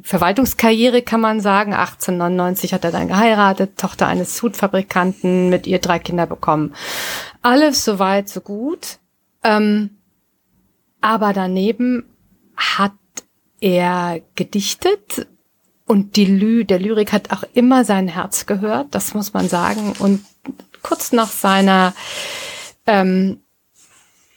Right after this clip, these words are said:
ähm, nach, nach der Erhebung in den Adelstand hat er dann neunzehnhundertneunzehn den Staatsdienst verlassen, hat sich selber in den Ruhestand,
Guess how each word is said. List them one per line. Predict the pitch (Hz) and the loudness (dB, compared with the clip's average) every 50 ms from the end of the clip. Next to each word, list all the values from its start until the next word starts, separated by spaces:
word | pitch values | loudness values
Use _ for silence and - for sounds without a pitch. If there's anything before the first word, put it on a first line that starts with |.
| _ _ _ - - | _ _ _ -6 0
ähm, | 220 202 196 190 185 185 170 | 2 2 4 4 4 2 2
nach, | 185 190 175 - - - - - | 0 0 -2 -4 -8 -10 -6 -4
nach | 190 180 | -4 -2
der | - - 123 | 0 2 4
Erhebung | 175 196 214 208 202 190 | 4 4 4 4 2 0
in | - | 2
den | 196 190 - | 0 0 2
Adelstand | - 190 196 190 190 - - - 175 170 175 170 - | 0 0 -2 -2 -2 -4 -2 -2 0 -2 -2 -2 -4
hat | 190 196 - | -6 -4 -2
er | - 180 | -2 -2
dann | - - 170 185 202 202 180 | 0 2 2 2 4 2 2
neunzehnhundertneunzehn | 170 180 180 - 180 - - 165 165 180 - 190 | 2 0 0 0 -2 0 0 -2 -2 0 0 0
den | 185 185 180 | 0 2 0
Staatsdienst | - - - 151 156 - - - - 156 277 - - - - | 0 -2 -2 -2 -4 -4 -6 -6 -6 -4 -4 -4 -4 -4 -6
verlassen, | - - - 151 156 151 156 151 - - - 254 262 262 240 | -6 -4 -4 -2 -2 -2 -2 0 0 0 2 4 4 4 4
hat | 202 - | 2 2
sich | - - 175 | 0 -2 0
selber | - - - 165 175 175 160 - - | 2 2 2 2 2 2 0 0 -2
in | - - 190 | -2 -2 0
den | 175 165 165 160 165 | 0 0 0 0 -2
Ruhestand, | 170 - 180 175 180 190 - - - - 170 170 180 180 175 - - - - - - | -4 -4 -4 -2 -2 -2 -2 -4 -4 -4 -2 -2 -2 -2 -4 -6 -8 -8 -8 -8 -10